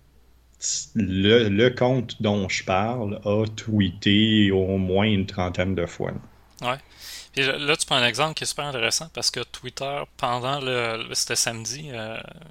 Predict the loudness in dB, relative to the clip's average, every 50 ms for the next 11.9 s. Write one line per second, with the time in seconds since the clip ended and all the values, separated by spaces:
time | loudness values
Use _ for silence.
0 | -20 -20 -18 -14 -8 -6 -4 -4 -4 -6 -8 -10 -10 -10 -10 -10 -10 -8 -6 -4
1 | -2 -2 -2 -2 -2 -4 -4 -4 -4 -2 -2 -2 -2 0 0 -2 -2 -2 -4 -6
2 | -6 -6 -8 -8 -8 -8 -6 -4 -4 -4 -4 -4 -4 -4 -2 0 2 4 4 4
3 | 2 0 -4 -4 -6 -8 -8 -8 -8 -6 -4 -4 -4 -4 -8 -12 -14 -18 -16 -14
4 | -14 -14 -14 -4 2 4 4 6 4 2 0 -2 0 2 2 2 2 0 -2 -2
5 | -4 -6 -4 -4 -4 -6 -6 -6 -6 -8 -10 -12 -12 -6 -2 0 2 2 2 0
6 | 0 -2 -6 -4 -2 0 0 0 0 -2 -2 -2 -2 -4 -4 -6 -8 -8 -10 -10
7 | -12 -12 -14 -16 -14 -10 -8 -8 -8 -8 -10 -12 -16 -18 -18 -18 -12 -10 -8 -8
8 | -6 -6 -6 -6 -6 -6 -10 -10 -8 -8 -8 -8 -8 -10 -12 -14 -16 -20 -18 -16
9 | -16 -16 -16 -18 -16 -10 -4 -2 -2 0 -2 -2 -6 -10 -12 -14 -16 -20 _ -20
10 | -20 -20 -20 _ -20 -20 -20 -20 -20 -20 _ _ -14 -8 -6 -6 -4 -4 -4 -4
11 | -2 -4 -4 -6 -8 -10 -12 -10 -6 -4 -2 -2 -2 -4 -6 -8 -10